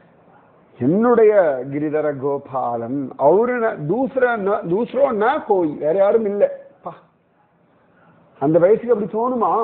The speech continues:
அப்படின்னா, அப்படி ஒரு realization. ஒரு விதத்துல சங்கரர் சொல்ற மாதிரி,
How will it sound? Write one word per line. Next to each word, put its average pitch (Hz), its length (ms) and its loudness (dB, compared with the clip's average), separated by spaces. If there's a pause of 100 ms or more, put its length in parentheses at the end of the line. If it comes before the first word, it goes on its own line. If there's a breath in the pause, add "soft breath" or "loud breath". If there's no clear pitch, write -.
(100)
அப்படின்னா, 139 460 -6 (1400)
அப்படி 139 260 -2
ஒரு 127 100 -2
realization. 151 600 -2 (1500 soft breath)
ஒரு 135 140 2
விதத்துல 139 380 0
சங்கரர் 151 420 -2
சொல்ற 139 240 -4
மாதிரி, 143 260 0